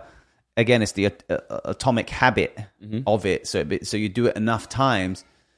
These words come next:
Speaker 1: And I tell everyone, you know, to create a, a, a good habit, you have to replace a bad habit. You have to place, uh, you have to reward yourself with, with a new habit.
Speaker 2: Mm-hmm.
Speaker 1: So my reward, for example, of going running was listening to audiobooks. But obviously going running with you is fitness.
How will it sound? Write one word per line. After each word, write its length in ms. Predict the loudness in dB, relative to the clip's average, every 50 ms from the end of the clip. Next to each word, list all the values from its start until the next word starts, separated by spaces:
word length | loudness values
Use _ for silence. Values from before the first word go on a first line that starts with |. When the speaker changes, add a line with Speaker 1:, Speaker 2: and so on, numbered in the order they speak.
| _ _ _ _
Speaker 1:
And 100 | 0 0
I 40 | 4
tell 180 | 4 4 4
everyone, 300 | 4 4 4 4 4 4 4
you 60 | 4
know, 340 | 6 6 6 6 6 4 2
to 200 | -2 -6 -10 -8
create 340 | -2 2 2 2 2 0 0 0
a, 260 | 2 2 2 2 0 -2
a, 280 | -2 -2 -2 -2 0
a 40 | 0
good 220 | 2 2 2 2 4
habit, 380 | 2 2 2 2 0 -2 -4 -6
you 120 | -2 -2 0
have 140 | 0 -2 -4
to 100 | -2 0
replace 260 | 0 0 2 0 -2 0
a 20 |
bad 240 | 2 2 4 4 4
habit. 220 | 2 2 0 2 0
You 60 | 0
have 80 | 0 -2
to 60 | -2
place, 340 | -2 -2 -2 -2 -2 -4 -10 -14 _ -20 -16 -14 -12
uh, 80 | -12 -12 -12 -14 -16 -16 -18 -20 -20 _ _ _
you 60 | -10
have 80 | -8 -6
to 80 | -2 0
reward 440 | 0 2 4 4 4 4 2 2
yourself 500 | 0 -2 -2 0 0 2 2 2 0 -2 -2
with, 200 | -2 -2 -2 0 0
with 120 | 2 2
a 60 | 2
new 180 | 2 0 0 0
habit. 380 | -2 -2 -4 -6 -6 -10 -12 _ -20
Speaker 2:
Mm-hmm. 140 | -20 -20 -20 -20 -20 -20 -20 -20 -20 -20 -20 -16
Speaker 1:
So 180 | -6 0 2 4
my 180 | 6 8 8 8
reward, 560 | 8 6 6 6 6 6 6 6 6 4 2
for 140 | -2 -4 -4
example, 340 | -4 0 -2 -2 0 -2 -4
of 80 | -2
going 220 | 0 0 0 0 0
running 480 | 0 0 0 0 -2 -2 -4 -6 -6 0
was 240 | 2 2 2 2 0
listening 360 | -4 -6 -6 -6 -6 -6 -6 -4
to 220 | -4 -2 -2 -2
audiobooks. 640 | -2 -2 -2 -2 -2 -4 -6 -8 -12 -14 -16 -20 -20 _ _ _ _ _ _ _ _ _ _ _ _
But 160 | -4 -2 0
obviously 260 | 0 0 0 0 0
going 180 | 0 0 2 2
running 180 | 0 0 0 0
with 120 | -2 0
you 460 | 0 2 4 4 4 4 4 4 2 0
is 180 | -2 -4 -4 -6
fitness. 720 | -12 -16 -8 _ -6 -6 -6 -8 -10 -12 -12 -14 -16